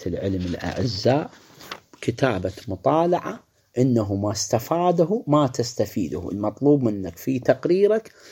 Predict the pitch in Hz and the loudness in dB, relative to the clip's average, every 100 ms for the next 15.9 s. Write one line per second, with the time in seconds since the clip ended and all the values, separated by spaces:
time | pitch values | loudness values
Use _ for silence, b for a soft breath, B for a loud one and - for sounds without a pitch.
0 | B B 127 123 120 165 - - 98 107 | B B 2 2 4 2 2 0 2 4
1 | 143 190 220 B B B B B B 120 | 4 4 -4 B B B B B B 4
2 | 127 123 - - 120 - 175 - 101 95 | 4 2 -2 -2 -4 2 0 2 -2 0
3 | 127 - _ 127 143 107 101 - 147 151 | -4 -4 _ 2 2 2 -2 0 0 2
4 | 170 190 196 - - B B B B 101 | -2 -2 -4 -10 -20 B B B B -2
5 | 92 92 107 104 127 139 120 - 95 113 | -2 0 0 2 4 4 0 -6 0 2
6 | 135 156 147 170 - 202 - _ 107 110 | 4 2 0 -2 -2 -4 -8 _ -6 -6
7 | - 101 101 98 120 95 92 - - 110 | -6 -8 -8 -2 0 -2 -6 -6 -2 -2
8 | 110 151 190 208 240 B B B B - | 2 6 6 4 -2 B B B B 2
9 | 113 - 175 165 - 110 - 139 147 185 | 2 6 6 6 2 -2 0 0 4 2
10 | 196 175 175 180 180 175 170 185 190 185 | 2 0 0 0 2 2 4 2 2 2
11 | 190 196 190 180 190 - 208 226 226 - | 2 2 2 2 0 0 0 -2 -6 -2
12 | 113 120 131 120 - - - 139 180 - | 2 2 2 -2 -6 -2 -2 0 -2 -4
13 | - - - - - - 127 - - 156 | -12 -14 -16 -16 -18 -4 -2 2 4 2
14 | - 131 - - - 190 - 95 85 110 | 0 -4 0 -2 0 0 -2 -4 -4 -2
15 | 151 180 160 95 82 - 82 78 78 | -2 0 0 -2 -6 -8 -8 -8 -10